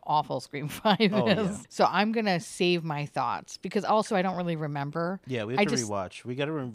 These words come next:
Speaker 2: re-remember all of the terribleness.
Speaker 1: I just remember key
Speaker 2: A
Speaker 1: things that
Speaker 2: few
Speaker 1: make
Speaker 2: key
Speaker 1: me
Speaker 2: points
Speaker 1: mad.
Speaker 2: that come up in this one
Speaker 1: Yeah.
Speaker 2: because it's a continuation, so.
Speaker 1: Right. But, uh, so needless to say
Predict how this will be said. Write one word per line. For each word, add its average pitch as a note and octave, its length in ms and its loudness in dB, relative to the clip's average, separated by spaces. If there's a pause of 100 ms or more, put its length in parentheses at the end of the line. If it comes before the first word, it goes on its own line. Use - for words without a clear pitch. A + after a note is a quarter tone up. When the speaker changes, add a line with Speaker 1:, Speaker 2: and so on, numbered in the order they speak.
Speaker 2:
re-remember G#2 840 -8
all F#2+ 240 -8
of F#2+ 180 -12
the F2+ 60 -16 (100)
terribleness. B2 880 -12
Speaker 1:
I F3+ 120 -4
just G#3+ 240 -4
remember F#3+ 320 -2
key F3 240 -4
Speaker 2:
A - 20 2
Speaker 1:
things C#3+ 400 -4
that D3+ 60 -4
Speaker 2:
few D3 80 -2
Speaker 1:
make C#3 100 -4
Speaker 2:
key D3+ 80 -2
Speaker 1:
me C#3 80 -4
Speaker 2:
points A#2+ 400 -4
Speaker 1:
mad. A2+ 60 -2
Speaker 2:
that G2+ 80 -10
come A2 180 -6
up G#2 140 -6
in G2+ 120 -8
this G#2 280 -8
one F#2 320 -10 (240)
Speaker 1:
Yeah. A#2+ 160 -14 (240)
Speaker 2:
because G#2+ 260 -8
it's G2 140 -12
a G#2 40 -14
continuation, F2+ 840 -12 (240)
so. - 120 -12
Speaker 1:
Right. - 160 -12 (240)
But, E3 220 -2
uh, D3+ 300 -2 (340)
so - 240 0
needless C#4 400 0
to A3+ 80 -8
say D#3 320 0